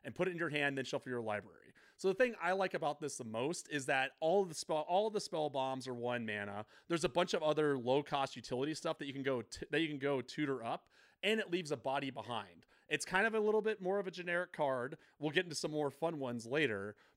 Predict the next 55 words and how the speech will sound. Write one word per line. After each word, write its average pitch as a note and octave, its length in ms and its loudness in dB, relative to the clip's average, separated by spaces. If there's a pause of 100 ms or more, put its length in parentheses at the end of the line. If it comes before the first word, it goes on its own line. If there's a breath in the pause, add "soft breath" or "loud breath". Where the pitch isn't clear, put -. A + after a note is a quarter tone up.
but D#3+ 120 -2
the F3 60 -2
fact F#3 300 0
that F3 80 -2
it's - 180 -4
ubiquitous, F3 640 -2
it C3+ 140 -8
gives D3+ 180 -2
you D3+ 120 2
a - 20 2
body D3 400 0
to, D3+ 420 0
it D#3 60 -10
gives D#3+ 140 -2
you D#3+ 100 2
a - 20 0
body, E3 540 0 (200)
it C3 100 -8
gives D3+ 140 0
you D#3 60 -4
something D3 300 -2
to B2 60 -4
sacrifice D3 720 0
to D3 80 -2
your B2 220 -4
Keskit, F#3+ 520 2
which - 120 -4
I A3 60 -8
think C#3 240 -6
now C#3+ 220 2
that C#3+ 60 0
I A#2+ 40 -2
think D3 160 -6
about C3+ 200 0
it C3+ 80 2
is A#2 120 -8
an B2 60 -16 (100)
amazing B2+ 560 2
pick. G#2+ 320 -8 (480)
It F#3+ 120 2
just A#3+ 160 2
kinda B3 160 6
does A3+ 180 4
everything F#3 320 2
that E3 120 -4
you D3+ 60 0
want C3+ 220 -2
in A#2 60 -12
this G#2 120 -12
deck. G2 260 -16
So C3+ 500 0
that's E3 200 4
why F#3 280 2
it's, F3 280 -4
uh, C#3+ 40 -8